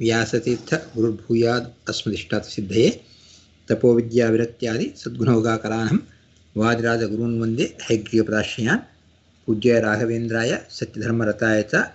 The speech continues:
भजतां कल्पवृक्षाय नमतां कामधेनवे। दुर्वादिध्वान्तरवये वैष्णवेन्दीवरेन्दवे श्रीराघवेन्द्रगुरवे नमो अत्यन्तयाळवे। आपादमौलिपर्यन्तं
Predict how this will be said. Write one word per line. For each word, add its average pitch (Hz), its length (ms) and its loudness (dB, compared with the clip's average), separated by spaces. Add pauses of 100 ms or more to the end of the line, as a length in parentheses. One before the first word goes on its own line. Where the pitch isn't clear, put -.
(120)
भजतां 117 480 2
कल्पवृक्षाय 110 800 -2 (100)
नमतां 113 380 0
कामधेनवे। 113 800 2 (720)
दुर्वादिध्वान्तरवये 123 1500 2
वैष्णवेन्दीवरेन्दवे 113 1200 0
श्रीराघवेन्द्रगुरवे 113 1300 0
नमो 113 160 0
अत्यन्तयाळवे। 107 760 2 (680)
आपादमौलिपर्यन्तं 120 1080 2